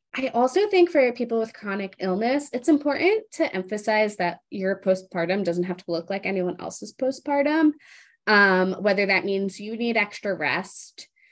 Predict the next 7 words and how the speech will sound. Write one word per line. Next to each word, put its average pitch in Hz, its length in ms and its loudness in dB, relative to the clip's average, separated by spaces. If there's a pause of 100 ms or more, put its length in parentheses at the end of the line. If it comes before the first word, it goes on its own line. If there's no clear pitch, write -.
(140)
you 233 220 2
don't 247 200 2
want 208 300 -4
visitors 175 960 0
at, 160 420 -2 (100)
you 180 160 0
know, 156 440 -4